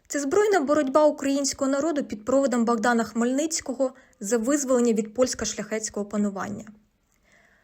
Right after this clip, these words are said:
Далі дати. Тисяча шістсот сорок восьмий, тисяча шістсот п'ятдесят сьомий роки. Національна визвольна війна під проводом Богдана Хмельницького.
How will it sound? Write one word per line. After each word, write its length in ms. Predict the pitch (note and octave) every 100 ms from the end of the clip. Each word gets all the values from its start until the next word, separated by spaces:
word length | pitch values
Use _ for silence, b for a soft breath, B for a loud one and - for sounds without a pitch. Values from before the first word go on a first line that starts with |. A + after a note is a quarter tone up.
| b b
Далі 280 | B3+ D#4 D4+
дати. 460 | B3+ B3+ - G#3+ - _
Тисяча 240 | - G4 F#4+
шістсот 320 | E4+ E4+ D#4+
сорок 300 | D#4 D4+ D4
восьмий, 380 | C4+ A#3 - A3
тисяча 280 | B3 A#3+ A3+
шістсот 360 | A#3 A3+ G#3+
п'ятдесят 380 | A3 G#3 - A3+
сьомий 300 | - A#3+ A#3
роки. 360 | B3+ B3+ E4+ F#4+ B B B B
Національна 600 | B3+ B3+ C#4 C#4 D#4+ E4
визвольна 480 | C4 C4+ B3+ B3+ B3
війна 320 | A#3+ C4 D4+
під 220 | D#4 G#3+
проводом 400 | A#3 B3 A#3+ G#3
Богдана 360 | G#3 G3+ G#3 G#3
Хмельницького. 760 | G#3 G3+ F#3+ F3+ - - F#3+